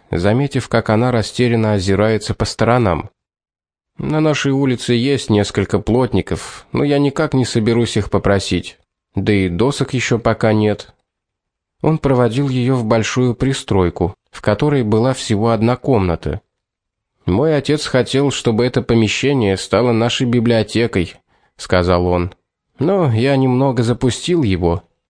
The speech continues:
Все стены от пола до самого потолка были заняты книжными шкафами,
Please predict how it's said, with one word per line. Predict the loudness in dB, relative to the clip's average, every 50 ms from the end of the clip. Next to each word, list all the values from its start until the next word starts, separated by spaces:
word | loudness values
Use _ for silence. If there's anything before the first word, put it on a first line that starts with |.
| _ _ _ _ _ _ _ _ _ _ _ _ _ _ _ _ _
Все | -16 -12 -6 -2 0 0 0
стены | 0 -2 -4 -2 0 2 2 2 2
от | 2 0 0 -2 _
пола | -2 0 2 2 2 2
до | 2 2 0
самого | 0 0 0 0 2 2 0 0 -2
потолка | -2 -2 0 0 0 0 0 0 0 0 0
были | 0 0 0 0 2 0 0
заняты | 0 0 0 0 0 0 0 -2 -2
книжными | -2 0 2 2 2 2 2 2 0 2 0
шкафами, | 0 -2 -2 0 -2 0 0 0 0 2 2 2 0 -2 -4